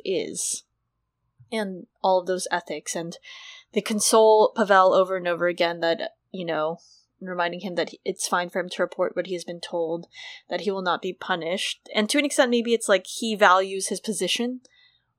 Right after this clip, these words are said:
of holding that knowledge within the magisterium. Does he feel that he is putting his position, right, the power that he has at risk,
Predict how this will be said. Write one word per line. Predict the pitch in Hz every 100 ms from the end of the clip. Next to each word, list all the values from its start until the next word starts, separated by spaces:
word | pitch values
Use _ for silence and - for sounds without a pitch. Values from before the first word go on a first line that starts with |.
| _
of | 202 196
holding | 202 196 208
that | 202 185
knowledge | 190 175 175 180 190
within | 190 185 - 185
the | 185
magisterium. | 170 170 196 - 175 170 165 165
Does | 170 165
he | 190
feel | 208 190
that | 185
he | 190 - 202 196 190 185
is | 190
putting | - 202
his | 208
position, | 202 208 226 233 170 156 175
right, | 175 175
the | 185
power | - 185 175
that | 135
he | - 247
has | 208 165 165
at | 160 175
risk, | 190 170 -